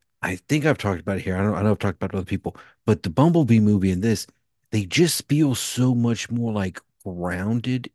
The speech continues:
into, like, what we're doing.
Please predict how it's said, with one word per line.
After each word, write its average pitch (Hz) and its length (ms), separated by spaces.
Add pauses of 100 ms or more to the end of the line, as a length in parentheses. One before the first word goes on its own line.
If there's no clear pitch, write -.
(100)
into, 104 840 (580)
like, 92 340 (1040)
what 110 340
we're 92 160
doing. 85 500